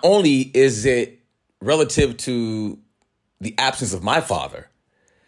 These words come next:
it's also relevant to the person I used to be and the person I'm becoming now.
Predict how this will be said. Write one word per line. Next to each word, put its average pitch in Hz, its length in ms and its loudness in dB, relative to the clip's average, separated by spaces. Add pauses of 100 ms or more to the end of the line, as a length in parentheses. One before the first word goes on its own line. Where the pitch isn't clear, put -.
(440)
it's 113 180 -4
also 151 360 2
relevant 117 760 0
to 113 720 -4 (1200)
the 101 220 -4
person 113 840 -2 (680)
I 117 100 0
used 139 280 0
to - 80 -4
be 110 160 -2
and 104 80 -2
the 104 60 -8
person 113 320 -2
I'm 107 100 -2
becoming 98 360 -4
now. 135 380 -6